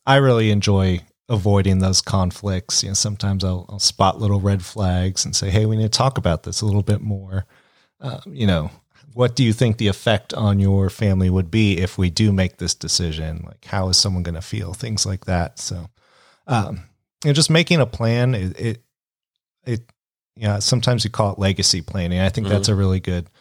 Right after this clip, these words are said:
Speaker 1: you know, better than estate planning in some senses, because you are,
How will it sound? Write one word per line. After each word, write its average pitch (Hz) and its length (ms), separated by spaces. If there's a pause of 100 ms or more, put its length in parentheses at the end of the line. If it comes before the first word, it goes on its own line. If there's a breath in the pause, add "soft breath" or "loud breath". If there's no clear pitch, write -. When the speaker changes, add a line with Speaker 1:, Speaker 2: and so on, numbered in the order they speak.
(280 soft breath)
Speaker 1:
you 117 80
know, 98 60
better 110 240
than 98 180
estate - 420
planning 92 420
in 92 120
some 95 240
senses, 90 500
because - 420
you 110 160
are, 107 480